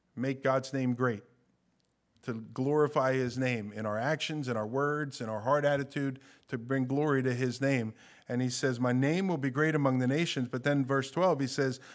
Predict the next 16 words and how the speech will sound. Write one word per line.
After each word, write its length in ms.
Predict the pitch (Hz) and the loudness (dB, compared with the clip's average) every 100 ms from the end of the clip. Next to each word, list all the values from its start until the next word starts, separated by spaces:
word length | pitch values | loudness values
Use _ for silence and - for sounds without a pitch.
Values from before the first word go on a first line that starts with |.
| - - | -16 2
"But 160 | 151 | 2
you 300 | 139 190 240 | 4 0 0
profane 500 | 208 185 160 214 269 | 2 2 2 2 2
it." 140 | 143 - _ _ _ _ _ _ _ _ | -2 -6 _ _ _ _ _ _ _ _
He 120 | - 151 | -6 0
says, 240 | 170 147 | 0 2
"You 100 | 202 | -2
profane 540 | 196 151 - 240 262 | 0 -2 2 4 4
it 220 | 160 151 147 | 4 2 2
when 140 | 156 | 2
you 100 | 147 | 2
say 440 | - 220 214 170 | 2 2 2 2
that 180 | 151 143 | 0 -2
the 80 | 151 | 0
Lord's 360 | 151 185 - - | 2 2 2 -4
table 600 | 202 233 139 131 139 | -2 -2 0 2 0